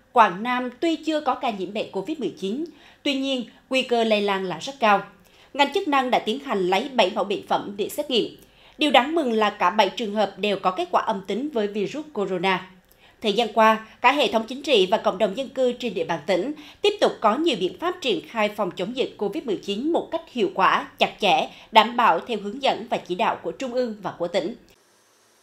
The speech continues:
Ngoài ra, công tác phun thuốc sát khuẩn khử trùng môi trường tại các trường học, dân cư cũng đã được triển khai đồng bộ, đảm bảo theo tinh thần chỉ đạo của Ủy ban Nhân dân tỉnh. Đồng thời, ngành y tế cũng khuyến nghị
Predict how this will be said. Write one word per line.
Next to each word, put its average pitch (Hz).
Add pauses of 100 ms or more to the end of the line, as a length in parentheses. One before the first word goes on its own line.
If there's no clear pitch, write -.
(1300)
Ngoài 240
ra, 254
công 247
tác 349
phun 247
thuốc 349
sát 349
khuẩn 202
khử 202
trùng 190
môi 226
trường 208
tại 180
các 330
trường 185
học, -
dân 240
cư 240 (320)
cũng 226
đã 240
được 202
triển 202
khai 233
đồng 180
bộ, 190 (260)
đảm 226
bảo 208
theo 262
tinh 240
thần 214
chỉ 190
đạo 202
của 180
Ủy 175
ban 202
Nhân 208
dân 185
tỉnh. 196 (460)
Đồng 226
thời, 208 (200)
ngành 247
y 269
tế 254
cũng 220
khuyến 220
nghị 254